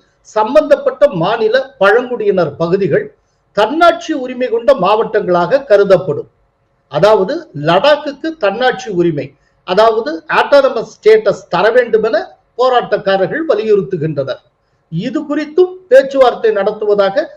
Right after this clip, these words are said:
மத்திய அரசு தெரிவித்த பின்னரும் வன்முறை நடந்திருக்கிறது. வடக்கிலும்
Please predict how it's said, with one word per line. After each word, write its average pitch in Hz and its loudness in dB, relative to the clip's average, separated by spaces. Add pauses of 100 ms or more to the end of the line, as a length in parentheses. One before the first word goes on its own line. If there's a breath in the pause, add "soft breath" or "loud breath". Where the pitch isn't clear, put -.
(160)
மத்திய 208 2
அரசு 202 0
தெரிவித்த 220 0
பின்னரும் 247 -2 (260)
வன்முறை 196 2
நடந்திருக்கிறது. 160 0 (580)
வடக்கிலும் 240 0